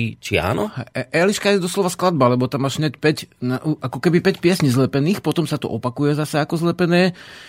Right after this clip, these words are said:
Speaker 2: potom je to vývojové, dostane sa to do iných, e,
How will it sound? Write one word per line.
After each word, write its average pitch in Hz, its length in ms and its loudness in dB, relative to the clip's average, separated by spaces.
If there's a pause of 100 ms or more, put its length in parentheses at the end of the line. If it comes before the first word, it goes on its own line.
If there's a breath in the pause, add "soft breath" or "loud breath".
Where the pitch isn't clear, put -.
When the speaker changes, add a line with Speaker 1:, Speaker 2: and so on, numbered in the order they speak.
(240 loud breath)
Speaker 2:
potom 160 400 -2
je 151 160 4
to - 80 2
vývojové, 143 720 4 (240)
dostane 135 640 -2
sa 143 100 -4
to 147 140 -2
do 123 160 -2
iných, 143 280 0
e, 135 80 -2